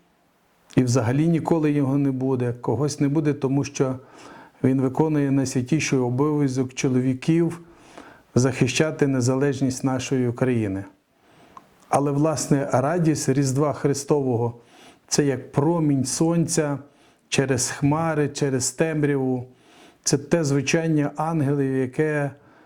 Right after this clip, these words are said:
серед хмар звучало над людьми. Це та зірка, яка йшла по небу і зупинилась над Вифлеємом. Тому це свято, власне, сьогодні хай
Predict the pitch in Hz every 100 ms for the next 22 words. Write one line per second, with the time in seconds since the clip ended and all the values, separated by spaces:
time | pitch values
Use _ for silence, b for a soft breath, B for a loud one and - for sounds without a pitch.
0 | b - 147 143 - 147 156 156 135 143
1 | 139 156 151 139 139 123 123 127 135 151
2 | 170 160 131 - B B B B B B
3 | - - 143 147 165 143 120 127 180 165
4 | - 143 131 131 151 147 143 - 131 123
5 | - 143 160 151 147 139 156 165 147 143
6 | 123 127 131 143 151 139 123 135 127 131
7 | 131 135 131 143 165 156 147 135 b b
8 | b b b b b b 147 143 143 139
9 | 190 180 - 156 151 135 123 117 95 -
10 | _ b b b b _ - 131 160 -
11 | 143 120 147 131 147 143 131 127 151 139
12 | 135 131